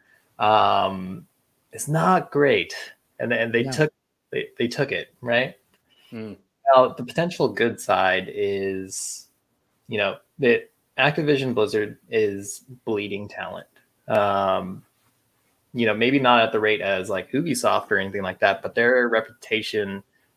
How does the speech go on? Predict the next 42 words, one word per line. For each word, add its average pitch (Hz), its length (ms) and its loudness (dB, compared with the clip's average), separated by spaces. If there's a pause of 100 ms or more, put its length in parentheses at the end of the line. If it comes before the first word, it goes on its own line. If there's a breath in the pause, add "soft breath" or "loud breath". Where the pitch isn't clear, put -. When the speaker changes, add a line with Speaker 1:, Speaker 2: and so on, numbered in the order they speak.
Speaker 1:
in 110 80 -4
the 98 60 -2
developer 98 460 -2
communicate, 98 840 -6
uh, 98 300 2 (380)
community 95 540 -6
has, 95 340 -4
like, 92 200 -4 (220)
tanked - 520 -6 (200)
ever 107 200 2
since, 117 340 -4
Speaker 3:
Mm. - 20 -10
Speaker 1:
you 110 80 -4
know, 95 60 -8 (200)
all - 100 -14
the 98 100 -2
allegations 156 540 0
came 165 220 0
out. 147 340 4 (320 loud breath)
And 101 100 -6
then 107 80 -4
you 117 120 2
have 110 140 2
employees 117 920 0
who 107 440 -2
are 95 180 0
sh-, - 80 -8 (260)
out 110 180 2
there 107 180 0
on 92 140 -8
strike 165 800 4
because, 104 720 -2 (380 soft breath)
Speaker 3:
Yep. 110 120 -8
Speaker 1:
uh, 92 180 -2 (280)
they're 101 160 2
getting 101 260 -2
laid 95 280 2
off 143 340 8
while 101 340 4
you 113 280 -6
had, 104 540 0
like, 95 280 -4